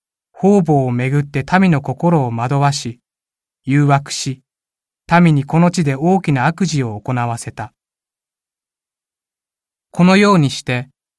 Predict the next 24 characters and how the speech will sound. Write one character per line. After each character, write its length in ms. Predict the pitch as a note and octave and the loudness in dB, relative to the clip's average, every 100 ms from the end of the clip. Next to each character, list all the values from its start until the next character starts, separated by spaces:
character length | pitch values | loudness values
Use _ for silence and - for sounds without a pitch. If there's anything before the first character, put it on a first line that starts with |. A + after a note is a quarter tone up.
| _ _ - | _ _ 0
第 280 | E3 D3 | 2 2
九 240 | - F#3+ G3 | -2 0 0
十 240 | D#3+ C#3 | 0 -4
六 260 | A#2+ B2 E3+ | -4 -2 2
年 200 | E3 C3 | 2 0
が 120 | A2+ | -4
過 140 | - | -8
ぎ 120 | B2 A#2+ | -8 -4
去 180 | C3+ | -4
り、 200 | A#2+ A2 _ _ _ _ _ _ _ _ _ _ _ | -4 -8 _ _ _ _ _ _ _ _ _ _ _
ま 160 | D3 | -2
た 140 | D3 D3 | 2 2
第 260 | E3+ E3 | 4 2
九 280 | C#3+ - F#3 | 0 0 0
十 180 | D3 C3+ | 0 -2
七 300 | A#2+ B2 C#3+ | -2 0 2
年 260 | C#3+ A#2+ A2 | 0 -2 -8
も、 200 | A2 - _ _ _ _ _ _ _ | -12 -16 _ _ _ _ _ _ _
第 280 | - D3+ C3 | 2 2 0
九 280 | - E3+ F3 | -2 0 0
十 220 | C#3 A#2+ | 0 -6
八 320 | G#2+ - - | -8 -8 0
年 240 | E3 C3+ G#2+ | 0 0 -4
も、 200 | G#2+ | -12